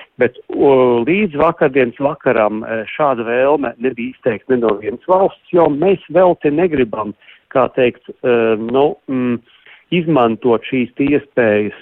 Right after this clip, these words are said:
eh, iesaistīt nato pārāk. Mēs vēl gaidām to, eh,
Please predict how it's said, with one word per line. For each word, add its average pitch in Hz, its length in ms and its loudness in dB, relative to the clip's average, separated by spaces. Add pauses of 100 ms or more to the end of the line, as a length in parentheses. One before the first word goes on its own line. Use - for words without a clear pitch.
eh, 104 720 2
iesaistīt 117 760 0
nato 143 520 2
pārāk. 165 440 2
Mēs 139 220 -2
vēl 120 200 0
gaidām 123 640 0 (120)
to, 135 260 0 (480)
eh, 113 220 0